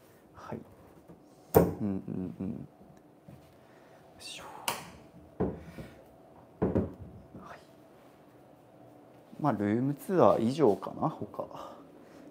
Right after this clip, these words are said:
多分見せれるところは大体見せた気がします。はい。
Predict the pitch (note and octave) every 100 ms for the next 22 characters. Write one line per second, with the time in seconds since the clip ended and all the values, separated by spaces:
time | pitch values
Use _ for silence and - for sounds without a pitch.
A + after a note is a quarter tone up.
0 | - - B2 G2+ G#2 - C#3 C#3+ A#2+ G#2+
1 | A#2 G2+ F#2+ - A#2+ A#2 - A2+ A2 A#2+
2 | A2+ G#2+ G2 - A2 G#2+ B2 - - -
3 | - - - - - - -